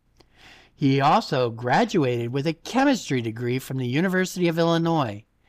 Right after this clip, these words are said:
and he had built his own laboratory in the trailer in which he lived. His experiments had even once caused an explosion,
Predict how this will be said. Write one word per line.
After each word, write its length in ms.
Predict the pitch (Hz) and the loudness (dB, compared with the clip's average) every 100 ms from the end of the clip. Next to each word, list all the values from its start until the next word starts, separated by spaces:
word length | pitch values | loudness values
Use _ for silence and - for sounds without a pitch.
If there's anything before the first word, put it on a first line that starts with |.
| _ - - | _ -16 -4
and 180 | 147 | 0
he 100 | 190 | 2
had 340 | 214 247 254 160 | 2 4 2 2
built 320 | 202 214 135 | 4 4 2
his 220 | 127 123 - | -2 -6 -4
own 340 | 139 175 208 | -2 0 2
laboratory 720 | 196 175 185 190 175 147 117 120 | 0 0 2 2 0 -2 -2 -2
in 220 | 147 185 | -2 -2
the 100 | 214 | -2
trailer 460 | - 214 196 139 | -2 0 2 2
in 100 | 117 | 0
which 200 | 127 135 | -2 -4
he 100 | 147 | -4
lived. 460 | 135 147 113 110 _ _ _ _ _ _ _ - - - | -2 -2 -4 -10 _ _ _ _ _ _ _ -20 -20 -2
His 200 | 170 170 | 0 2
experiments 600 | 190 - 190 180 160 147 | 0 0 2 2 2 -2
had 180 | 151 - | -4 -2
even 380 | 180 208 202 196 | 2 2 2 2
once 280 | 190 196 - | 2 2 -2
caused 440 | - 156 139 - | -2 2 2 0
an 80 | 131 | -4
explosion, 800 | 131 - - 151 143 123 98 95 | -4 -6 0 2 2 -2 -8 -12